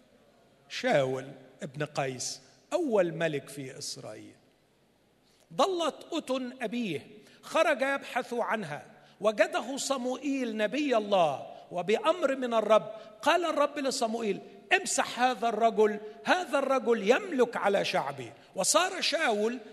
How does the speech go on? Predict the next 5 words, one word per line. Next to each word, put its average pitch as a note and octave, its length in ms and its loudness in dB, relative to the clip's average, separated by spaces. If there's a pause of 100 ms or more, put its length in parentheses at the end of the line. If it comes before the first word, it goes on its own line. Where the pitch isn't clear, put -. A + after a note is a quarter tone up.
(100)
بين A3+ 240 2
ليلة F4 600 2
وضحاها G#3 640 0 (180)
فجأة A#3+ 1000 0
صار F#3 680 4